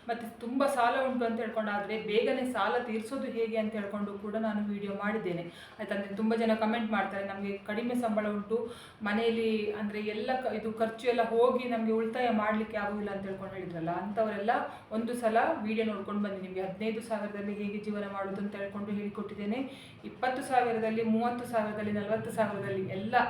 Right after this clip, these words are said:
ನಿಮ್ಗೆ ಎಷ್ಟು ಸ್ಯಾಲರಿ ಉಂಟು ನೋಡಿ, ಅದ್ರಲ್ಲಿ ಹೇಗೆ ಸೇ-, ಇದು, ಆ,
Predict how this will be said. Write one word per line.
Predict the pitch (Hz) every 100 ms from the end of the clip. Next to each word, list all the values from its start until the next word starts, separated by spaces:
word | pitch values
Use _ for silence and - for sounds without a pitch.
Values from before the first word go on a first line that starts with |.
| 208
ನಿಮ್ಗೆ | 208 214
ಎಷ್ಟು | 208 208 247
ಸ್ಯಾಲರಿ | 233 226 233 240
ಉಂಟು | 214
ನೋಡಿ, | 196 190
ಅದ್ರಲ್ಲಿ | 185 202 202
ಹೇಗೆ | 208 214 220
ಸೇ-, | - 202
ಇದು, | 202 190 190 196 - - -
ಆ, | 196